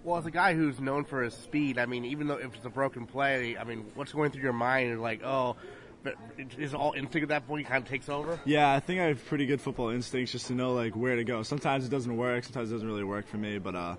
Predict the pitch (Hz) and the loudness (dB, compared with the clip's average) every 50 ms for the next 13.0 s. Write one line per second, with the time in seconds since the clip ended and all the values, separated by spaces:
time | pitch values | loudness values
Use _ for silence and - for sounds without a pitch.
0 | - - - - - - - - - - - - - 110 - - 127 117 110 95 | -10 -14 -18 -20 -20 -20 -20 -20 -20 -20 -10 -6 -6 -4 -2 0 0 0 0 0
1 | 101 104 101 - 107 104 101 98 98 98 98 92 95 92 - - - - - - | -2 -2 -4 -4 -4 -4 -4 -4 -4 -4 -4 -4 -6 -6 -8 -10 -16 -20 -18 -14
2 | - 92 101 95 - - - - - - 98 98 95 98 101 104 104 107 107 110 | -10 -8 -8 -8 -8 -10 -12 -12 -8 -6 -6 -6 -4 -2 -2 0 0 0 0 -2
3 | 113 110 - 110 101 95 92 95 98 98 107 110 110 - 127 120 117 - 123 120 | -2 -4 -4 -6 -6 -6 -6 -6 -4 -4 -4 -4 -2 0 -2 -2 0 -2 -2 -2
4 | 113 104 104 98 110 107 110 110 90 104 101 101 - - 135 127 117 98 98 92 | -2 -4 -4 -2 -2 -2 -2 -2 -4 -4 -6 -4 -4 -2 -2 -2 -2 -4 -6 -6
5 | 87 90 87 - - - - - - - - - 110 110 104 104 104 - 110 107 | -6 -8 -10 -14 -18 -18 -18 -20 -20 -18 -12 -8 -4 -4 -2 -2 -2 -4 -4 -4
6 | - 123 107 101 113 107 101 104 101 - - 92 104 101 95 98 98 - 117 107 | -2 -4 -4 -2 -4 -4 -4 -4 -6 -6 -6 -6 -4 -4 -4 -4 -4 -4 -4 -4
7 | 101 104 98 110 113 113 117 117 117 113 - 113 110 107 - 120 107 104 104 - | -4 -4 0 2 2 2 2 2 0 0 -2 -4 -4 -2 -2 0 0 0 -2 -4
8 | 113 107 104 104 104 107 101 101 90 107 104 95 87 - 98 95 95 95 92 - | -4 -2 -2 -2 -2 -2 -4 -4 -4 -4 -4 -4 -4 -4 -4 -4 -4 -4 -6 -8
9 | 101 98 98 98 95 95 87 95 101 95 95 - - 95 92 92 90 90 90 90 | -8 -6 -4 -4 -4 -6 -6 -6 -6 -6 -6 -6 -6 -6 -4 -4 -4 -4 -4 -6
10 | 90 90 90 92 - - - - - - - - - - - - - - - 104 | -6 -6 -8 -10 -12 -16 -20 -20 -20 -20 -20 -18 -20 -20 -20 -20 -14 -8 -6 -6
11 | 98 - - 107 98 95 - 110 117 113 110 110 104 - - - 98 - 120 113 | -4 -4 -4 -6 -6 -6 -4 -2 -2 0 2 0 0 -2 -4 -8 -8 -4 -2 -2
12 | 101 92 - 110 101 95 90 - 95 87 85 87 85 85 80 - 92 90 85 | -2 -2 -4 -4 -6 -6 -6 -6 -6 -6 -6 -6 -6 -8 -8 -8 -8 -6 -6